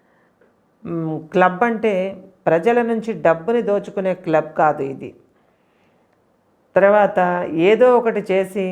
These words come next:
నేను లాభపడాలనుకునే క్లబ్ కాదు. Through మన ఛానల్ ద్వారా ఎక్కువ మంది అభిమానులకి అవకాశం, అవసరం ఉన్న వాళ్ళకి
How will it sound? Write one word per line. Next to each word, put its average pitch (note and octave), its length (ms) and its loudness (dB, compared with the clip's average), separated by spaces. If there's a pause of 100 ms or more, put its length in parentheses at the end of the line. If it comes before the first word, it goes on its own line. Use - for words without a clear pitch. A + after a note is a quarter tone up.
(680)
నేను G3+ 320 2
లాభపడాలనుకునే G#3+ 1080 2
క్లబ్ D#3+ 360 -4
కాదు. F3 320 -2 (1400)
Through C#4 220 4 (240)
మన F#3+ 200 4
ఛానల్ G3+ 460 2
ద్వారా D#3+ 380 0 (480)
ఎక్కువ F#3+ 500 -4
మంది A#3 320 0
అభిమానులకి F#3 800 -2 (1300)
అవకాశం, B3+ 580 0 (200)
అవసరం G3+ 460 -2 (180)
ఉన్న D#3 200 -2
వాళ్ళకి F3 540 0